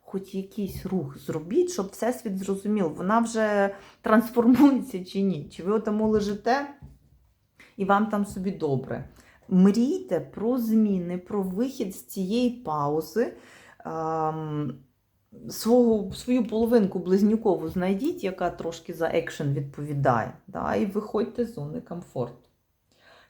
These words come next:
Як пристосуватися до змін? Бо, бачите, ви тут чекаєте, чекаєте, лежите, лежите. А треба пристосовуватися до того, що буде відбуватися, бо енергії, які будуть звільнятися в той час, вони потужні.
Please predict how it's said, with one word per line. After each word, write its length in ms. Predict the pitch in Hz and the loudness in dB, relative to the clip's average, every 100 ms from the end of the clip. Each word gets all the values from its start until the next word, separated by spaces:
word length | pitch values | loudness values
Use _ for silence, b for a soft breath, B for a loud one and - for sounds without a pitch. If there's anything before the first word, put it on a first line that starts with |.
| 156 | 2
Як 280 | 240 381 392 | 2 2 -4
пристосуватися 880 | 285 285 247 247 254 262 247 240 | -6 -4 -8 -4 -2 -2 -2 -4
до 140 | 208 220 | -2 0
змін? 380 | 226 220 135 139 | 4 4 2 -4
Бо, 180 | 151 165 | -6 -4
бачите, 380 | 185 254 - - | 0 0 0 -6
ви 140 | 170 | -4
тут 240 | 139 131 - | -4 -8 -6
чекаєте, 560 | 240 302 285 262 240 | -6 -2 0 2 0
чекаєте, 640 | 226 - - 190 185 180 160 | -4 -8 -8 -4 -4 -4 -4
лежите, 680 | 160 277 285 294 262 254 233 | 0 0 -2 -2 0 2 0
лежите. 760 | 220 196 190 - 165 147 139 - | -2 -4 -8 -6 -6 -6 -8 -10
А 100 | - | -6
треба 320 | 220 233 285 | 0 2 2
пристосовуватися 1120 | - 285 - - - 381 349 226 - 175 175 | -2 -8 -10 -12 0 2 4 2 0 -8 -8
до 160 | 165 190 | -6 -6
того, 220 | 233 262 | -4 -4
що 140 | - | -4
буде 240 | 247 247 247 | -6 -2 0
відбуватися, 680 | 233 226 254 247 190 180 165 | 0 -2 0 -2 -2 -8 -8
бо 60 | 185 | -4
енергії, 400 | 190 226 339 311 | 0 0 -2 -2
які 180 | 240 220 | -2 -2
будуть 280 | 196 214 196 | -2 -2 0
звільнятися 540 | 202 208 196 196 190 | 0 2 0 -2 -8
в 140 | 180 | -8
той 100 | 185 | -12
час, 300 | 180 165 147 | -6 -4 -4
вони 180 | 165 220 | 0 0
потужні. 840 | 247 247 - 240 190 - 135 B | 0 -8 -2 0 0 -2 -4 B